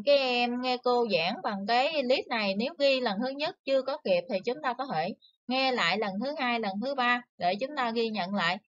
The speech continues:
Và để ghi cho cái kịp bài thì các em lưu ý cho cô là đến cái chỗ nào mà mình ghi á, nếu mà không kịp thì mình phải, sẽ bấm cho cái clip này nó dừng lại để cho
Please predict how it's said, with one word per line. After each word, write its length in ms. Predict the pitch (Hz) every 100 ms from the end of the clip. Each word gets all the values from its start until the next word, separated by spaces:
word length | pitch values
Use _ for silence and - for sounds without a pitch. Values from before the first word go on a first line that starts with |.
| _ _ -
Và 180 | 208 220
để 220 | 202 233 294
ghi 180 | 285 269
cho 140 | 262
cái 260 | 254 320 285
kịp 160 | 214 190 -
bài 260 | 208 208 208
thì 120 | 196 294
các 60 |
em 220 | 294 240
lưu 140 | 240 233
ý 120 | 254
cho 100 | 339 254
cô 260 | 233 226 226
là 240 | 196 175 - - - _ _ _ _ _ _ -
đến 160 | 302 381
cái 80 | 381
chỗ 180 | - 226
nào 180 | 320 233
mà 160 | 214 208
mình 180 | 202 202
ghi 200 | 247 269
á, 120 | 269 285 _ _ _ _ _ _ _ _ _ -
nếu 220 | 285 453
mà 140 | 370 214
không 200 | 277 277
kịp 240 | 226 190 185 - _ _ -
thì 160 | 214 214
mình 180 | 208 208 202 196
phải, 240 | 202 185 196
sẽ 140 | 190 190
bấm 160 | 262 370 466
cho 340 | 269 240 233 233
cái 100 | 285
clip 200 | 294 381
này 160 | 254 196
nó 80 | 220
dừng 200 | 240 208
lại 280 | 190 165 208 208
để 160 | 180 202
cho 120 | 240